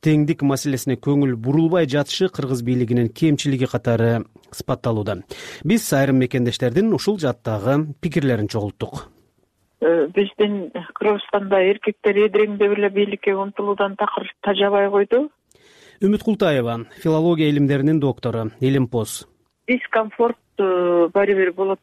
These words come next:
Speaker 2: да, анткени. Бирок, э, бул эми табияттын мыйзамы да.
Speaker 1: Мгм.
Speaker 2: Гармония, аял эркектин гармониясы сакталган учурда анан коомдо гармония болот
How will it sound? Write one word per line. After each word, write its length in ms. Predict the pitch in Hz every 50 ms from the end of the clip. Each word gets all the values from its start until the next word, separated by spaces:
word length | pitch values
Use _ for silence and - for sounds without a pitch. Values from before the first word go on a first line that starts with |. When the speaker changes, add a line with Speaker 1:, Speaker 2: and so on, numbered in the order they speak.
| _
Speaker 2:
да, 180 | - 233 233 214
анткени. 500 | 185 175 - - 165 165 170 170 165 - _ _ _ _ _ _ _ _ _ _ _ _ _ _ _
Бирок, 280 | 160 185 180 175 - 180
э, 260 | 175 170 165 156 - - _ _ _ _ _ - 180
бул 120 | 180 170 175 175
эми 240 | 170 170 170 170 160 -
табияттын 540 | - 196 190 196 190 185 - - 180 180 180
мыйзамы 380 | 180 180 - 190 185 190 220 233
да. 160 | - 151 147 - _ _ _ _ _ _ _ _ _ _ _ _ _
Speaker 1:
Мгм. 120 | - 143
Speaker 2:
Гармония, 720 | 131 170 180 175 180 185 180 175 175 170 170 165 160 165 - _ _ -
аял 340 | 170 170 175 175 170 165 165
эркектин 460 | 165 - - 160 156 - _ 160 165
гармониясы 760 | 156 170 170 170 170 175 170 170 165 160 156 - - 151 160 - _ _ _ _ _ _ _ _ _ _ _ -
сакталган 500 | - 180 - - 180 175 175 180 170 170
учурда 460 | 170 170 - - 165 - 185 190 185
анан 220 | 170 160 160 156 151
коомдо 460 | - - 180 175 170 170 160 160 156
гармония 500 | - 170 170 170 170 175 165 156 165 170
болот 260 | 165 175 170 175 170